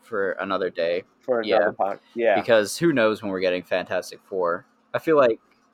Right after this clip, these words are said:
Speaker 2: Never.
Speaker 1: I, I'm sure we will. I don't know. For me, they're not the first ones that I necessarily wanna see. Like, I'd like to see more X-Men introduced. Except Fantastic
Speaker 2: Yeah.
Speaker 1: Four is probably another one that would be, you know, easily translated into the M C U. I mean, we've even talked about maybe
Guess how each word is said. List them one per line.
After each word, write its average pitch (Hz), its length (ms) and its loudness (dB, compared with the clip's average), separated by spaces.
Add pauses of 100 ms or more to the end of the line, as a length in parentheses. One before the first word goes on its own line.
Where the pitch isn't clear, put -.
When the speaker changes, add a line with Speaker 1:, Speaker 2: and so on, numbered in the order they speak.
(120)
Speaker 2:
Never. 107 480 0
Speaker 1:
I, 135 220 4
I'm 160 180 0
sure 170 240 0
we 135 160 0
will. 101 420 2 (480)
I 151 60 4
don't 214 160 4
know. 151 160 6
For 143 160 0
me, 151 380 0
they're 127 180 4
not 120 340 0 (280)
the 113 100 -2
first 120 320 -2
ones 107 240 -6
that 101 120 0
I 95 60 2
necessarily 98 540 -2
wanna 92 320 -4
see. 98 320 -8
Like, 92 140 -2
I'd 95 160 -2
like 98 160 -4
to 95 80 -20
see - 180 -12
more 90 240 -4
X-Men 123 640 -6
introduced. 139 680 -10 (1000)
Except 127 340 0
Fantastic 120 440 4
Speaker 2:
Yeah. 90 60 -2
Speaker 1:
Four 107 160 2
is 101 60 -4
probably 107 240 0
another 98 260 -2
one 95 140 -2
that 92 100 -2
would 90 160 -2 (200)
be, 95 320 -10 (200)
you 113 80 -10
know, 101 140 0
easily 104 380 -8
translated 92 580 -4
into 90 240 -6
the 95 140 -6
M 90 120 -8
C - 200 -12
U. 90 180 -4
I 90 40 0
mean, 98 160 -6
we've 110 160 -2
even 104 200 -6
talked 98 300 -2
about 92 280 2
maybe 92 360 -4